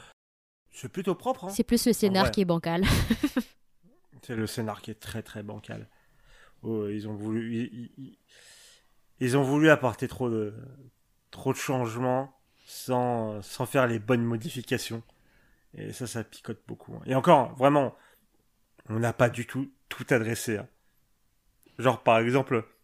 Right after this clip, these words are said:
Speaker 1: euh, le, le passage avec, euh, l'hydre, là, tu sais, où t'as les,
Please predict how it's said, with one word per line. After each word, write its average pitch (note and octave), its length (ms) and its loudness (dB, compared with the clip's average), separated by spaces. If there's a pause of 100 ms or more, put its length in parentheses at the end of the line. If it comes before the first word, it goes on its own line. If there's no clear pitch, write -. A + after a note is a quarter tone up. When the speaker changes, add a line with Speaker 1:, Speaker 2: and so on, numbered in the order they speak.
(800)
Speaker 1:
euh, G#2+ 320 -4
le, G#2 460 -6 (540)
le A#2 120 0
passage C3 400 6
avec, A#2+ 300 2
euh, A2+ 840 4 (380)
l'hydre, C3+ 680 2 (500)
là, A2+ 420 2
tu G#2 100 -8
sais, C3 60 0
où A#2 80 -2
t'as A#2 120 -2
les, A2 360 0